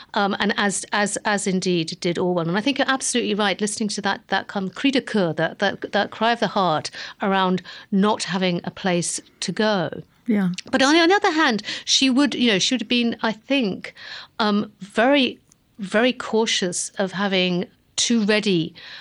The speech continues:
Speaker 1: um, answers to what you do with that dilemma. I
Speaker 2: Right,
Speaker 1: mean, she'd been
Speaker 2: right.
Speaker 1: very, very suspicious of throwing up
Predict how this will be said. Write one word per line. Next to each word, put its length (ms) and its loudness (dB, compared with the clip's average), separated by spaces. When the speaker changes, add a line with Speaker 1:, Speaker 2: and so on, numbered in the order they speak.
Speaker 1:
um, 380 0
answers 480 0
to 140 -4
what 160 2
you 100 2
do 400 2
with 140 0
that 180 -4
dilemma. 400 -4
I 80 -2
Speaker 2:
Right, 180 2
Speaker 1:
mean, 140 2
she'd 200 2
been 180 4
Speaker 2:
right. 40 0
Speaker 1:
very, 240 4
very 180 0
suspicious 600 -2
of 80 -4
throwing 480 2
up 280 0